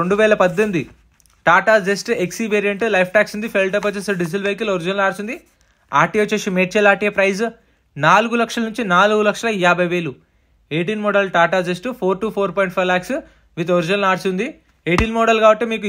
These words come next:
ఈజీగా ఫైనాన్స్ కూడా వస్తది. కాకపోతే తెలుసు కదా, లోకల్ ఐడీ ప్రూఫ్ and మీకు ఏమన్నా బ్యాంక్ స్టేట్మెంట్లు అవి ఇవి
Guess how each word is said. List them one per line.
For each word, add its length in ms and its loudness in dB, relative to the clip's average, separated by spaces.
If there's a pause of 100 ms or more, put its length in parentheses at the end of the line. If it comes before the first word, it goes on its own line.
ఈజీగా 300 -4
ఫైనాన్స్ 340 0
కూడా 140 -2
వస్తది. 240 -4 (460)
కాకపోతే 260 -2
తెలుసు 200 0
కదా, 160 0
లోకల్ 280 2
ఐడీ 200 2
ప్రూఫ్ 200 0 (360)
and 180 -2
మీకు 180 -4
ఏమన్నా 240 -2 (600)
బ్యాంక్ 220 2
స్టేట్మెంట్లు 520 0 (200)
అవి 180 0
ఇవి 120 0